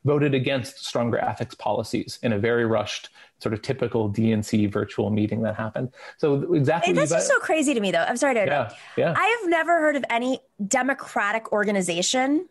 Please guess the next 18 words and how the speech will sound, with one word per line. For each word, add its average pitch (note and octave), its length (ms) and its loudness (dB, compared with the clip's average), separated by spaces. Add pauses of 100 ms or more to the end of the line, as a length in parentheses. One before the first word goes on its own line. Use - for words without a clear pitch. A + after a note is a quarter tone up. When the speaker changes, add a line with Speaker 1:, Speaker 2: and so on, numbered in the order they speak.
(320)
Speaker 2:
like, F#3+ 320 -2
where, G3+ 340 0
where G#3 160 2
people C4+ 500 0
are, G3 300 2 (320)
are G#3 100 2
elected A3+ 920 0
to B3 100 2
those G#3 200 2
positions F3 640 -2
by F3+ 160 0
their F#3 120 0
constituencies, F#3 880 -4 (140)
ever F#4 320 2
voting C4+ 280 2
down F#3+ 360 0
ethics, - 600 -6 (520)
unless C4 920 0